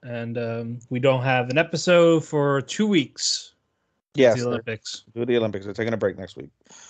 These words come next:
Speaker 1: But yeah, uh, again, I liked the ending. I liked what they're trying to do here,
Speaker 2: Mm-hmm.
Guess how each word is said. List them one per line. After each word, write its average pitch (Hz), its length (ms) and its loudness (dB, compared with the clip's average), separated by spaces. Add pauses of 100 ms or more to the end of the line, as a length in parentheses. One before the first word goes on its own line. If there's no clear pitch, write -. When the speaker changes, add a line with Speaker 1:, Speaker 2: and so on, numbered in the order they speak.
(240)
Speaker 1:
But 160 80 4
yeah, 131 180 4
uh, 127 380 2
again, 143 320 2
I 131 60 -4
liked 143 260 0
the 139 60 0
ending. 139 420 -4
I 123 60 -4
liked 127 240 -2
what 127 100 -2
they're 120 140 0
trying 123 200 -2
to 123 80 -2
do 123 200 -2
here, 120 520 2 (480)
Speaker 2:
Mm-hmm. 107 300 -10